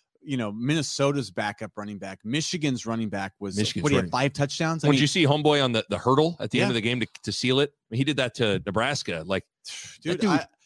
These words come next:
Speaker 1: it's like when you see these other running backs around the Big Ten, it's just like, we don't have a guy that's just like, you can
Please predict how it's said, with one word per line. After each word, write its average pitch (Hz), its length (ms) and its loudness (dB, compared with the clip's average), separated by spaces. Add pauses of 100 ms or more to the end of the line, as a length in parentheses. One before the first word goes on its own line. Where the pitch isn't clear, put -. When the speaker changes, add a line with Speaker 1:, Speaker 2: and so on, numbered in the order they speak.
(120)
Speaker 1:
it's 143 140 -8
like 175 120 -4
when 165 100 -2
you 170 100 0
see 214 220 -4
these 196 180 -2
other 160 180 0
running 135 280 0
backs 120 340 -2
around 120 220 -6
the 110 40 -8
Big 107 220 -6
Ten, 110 460 -8 (840)
it's 135 160 -10
just 151 160 -8
like, 135 160 -4 (260)
we 135 200 -4
don't 151 220 0
have 123 260 -2
a 117 40 -2
guy 110 340 -2
that's 98 180 -14
just - 180 -12
like, 101 160 -8 (140)
you 139 140 -4
can 139 260 -8